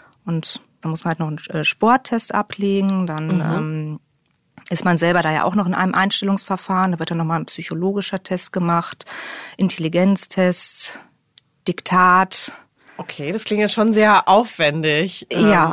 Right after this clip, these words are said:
Speaker 2: Ähm,
Speaker 1: also, ähm,
Speaker 2: war, war das hart?
Speaker 1: Also ich sag mal so, die Durchfallquote ist schon hoch,
Speaker 2: Ja.
Speaker 1: weil halt, also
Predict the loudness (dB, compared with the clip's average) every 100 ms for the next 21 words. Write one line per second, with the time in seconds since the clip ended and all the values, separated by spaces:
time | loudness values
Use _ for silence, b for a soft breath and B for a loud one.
0 | -2 -6 -2 0 4 4 4 4 4 4
1 | 4 2 0 -2 -2 0 2 2 -2 -18
2 | _ B B B B B B B B B
3 | _ _ _ 2 6 6 6 4 4 4
4 | 0 2 4 4 4 2 2 2 0 2
5 | 0 0 0 4 4 4 4 6 4 0
6 | -14 _ 0 2 4 4 4 4 2 0
7 | -2